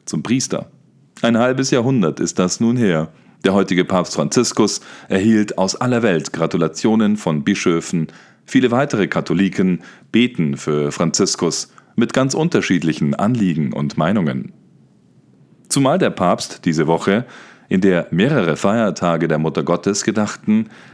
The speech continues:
gesagt hat, dass Maria zwar die Jüngerin Jesu gewesen ist,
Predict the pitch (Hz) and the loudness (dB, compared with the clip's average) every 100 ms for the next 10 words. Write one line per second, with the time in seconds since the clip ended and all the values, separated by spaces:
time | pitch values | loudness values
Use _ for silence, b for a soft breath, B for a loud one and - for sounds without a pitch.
0 | B 131 117 143 - 185 180 - 131 113 | B 0 2 0 0 -2 -2 -2 -2 -2
1 | - - 92 95 202 110 73 67 _ - | -6 -4 -2 0 0 0 -2 -8 _ -4
2 | 82 76 78 78 117 139 95 85 78 87 | -2 -2 -2 0 0 0 0 -2 0 0
3 | 85 98 95 98 104 107 123 139 - | 0 0 0 0 0 0 -2 -2 -6